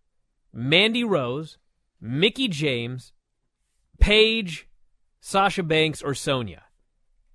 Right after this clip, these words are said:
My guess is the answer is not Nia Jax body shaming herself. So there you go. That's interesting. Interesting that she would say that publicly.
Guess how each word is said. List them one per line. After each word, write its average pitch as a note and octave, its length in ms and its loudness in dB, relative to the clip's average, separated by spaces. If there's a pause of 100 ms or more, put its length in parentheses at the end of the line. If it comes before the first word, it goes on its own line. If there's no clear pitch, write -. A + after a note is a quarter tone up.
(580)
My A2 120 -12
guess E3 260 -2
is D3+ 140 -8
the D#3+ 180 -2
answer D3+ 260 -4
is A2 160 -6
not C3 300 -6
Nia A#2+ 280 -6
Jax G2 520 -14 (260)
body F#2 200 -14
shaming E2 320 -18
herself. - 340 -20 (800)
So - 140 -12
there D#3 180 0
you E3+ 80 -2
go. F3 300 -2 (460)
That's C#3+ 220 -12
interesting. B2+ 540 -10 (240)
Interesting A#3+ 420 -4
that F#3+ 100 -4
she G3+ 120 -8
would F3 120 -2
say F#3+ 180 -4
that E3 200 -2
publicly. C#3 540 -6